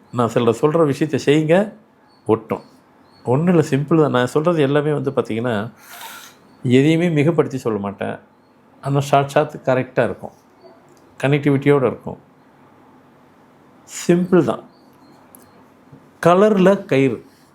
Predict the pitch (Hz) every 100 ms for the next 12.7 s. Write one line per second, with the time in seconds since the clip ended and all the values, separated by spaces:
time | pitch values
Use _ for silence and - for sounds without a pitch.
0 | _ _ _ - 127 123 - 143 139 151
1 | 147 110 101 104 - _ _ _ _ _
2 | _ _ - 131 143 143 151 185 180 156
3 | 143 139 143 135 151 165 151 131 123 117
4 | 110 104 104 101 98 _ _ _ - -
5 | 123 131 143 131 143 147 156 147 180 135
6 | 127 117 113 135 143 120 95 98 - -
7 | - _ _ _ _ _ _ _ _ 113
8 | 110 107 143 175 185 156 156 190 151 135
9 | 127 123 120 120 113 120 - - _ _
10 | _ _ _ _ _ _ _ _ _ -
11 | 143 170 165 165 170 156 185 185 180 -
12 | 147 151 175 180 123 117